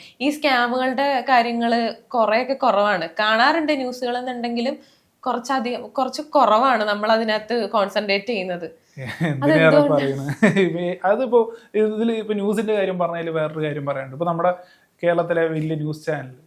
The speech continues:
Speaker 1: ഉം.
Speaker 2: പേര് പറയാൻ പറ്റുമോ?
Speaker 1: ഓ, പറഞ്ഞോ.
Speaker 2: <laughs> ഓക്കെ, ട്വന്റി ഫോർ ന്യൂസ്, അവര് തന്നെ ഈ തട്ടിപ്പ് ആപ്പിന്റെ പ-, പ-, പരസ്യമാണ് ചെയ്യുന്നത്.
Speaker 1: ഓ.
Speaker 2: ഏ?
Speaker 1: ആ.
Speaker 2: അല്ലെ? അതായത് ഇപ്പൊ ട്വന്റി ഫോർ ന്യൂസിന്റെ ഒരു പരസ്യം ഇങ്ങനെ വരുന്നുണ്ട്.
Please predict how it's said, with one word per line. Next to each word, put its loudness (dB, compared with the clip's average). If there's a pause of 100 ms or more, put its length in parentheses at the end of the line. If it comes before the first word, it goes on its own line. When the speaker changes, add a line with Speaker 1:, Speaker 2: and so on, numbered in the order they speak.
(360)
Speaker 1:
ഉം. -14 (500)
Speaker 2:
പേര് -6
പറയാൻ -2
പറ്റുമോ? -12
Speaker 1:
ഓ, 0 (160)
പറഞ്ഞോ. -4
Speaker 2:
<laughs> 0
ഓക്കെ, -6 (640)
ട്വന്റി 4
ഫോർ 2
ന്യൂസ്, -6 (160)
അവര് 2
തന്നെ -4
ഈ -6
തട്ടിപ്പ് -2
ആപ്പിന്റെ -2
പ-, -12
പ-, -14 (280)
പരസ്യമാണ് -6 (320)
ചെയ്യുന്നത്. -4 (360)
Speaker 1:
ഓ. -8 (1040)
Speaker 2:
ഏ? -14 (340)
Speaker 1:
ആ. -8 (180)
Speaker 2:
അല്ലെ? -4 (300)
അതായത് -4
ഇപ്പൊ -4
ട്വന്റി -2
ഫോർ -2
ന്യൂസിന്റെ -2
ഒരു -2
പരസ്യം -2
ഇങ്ങനെ -6
വരുന്നുണ്ട്. -2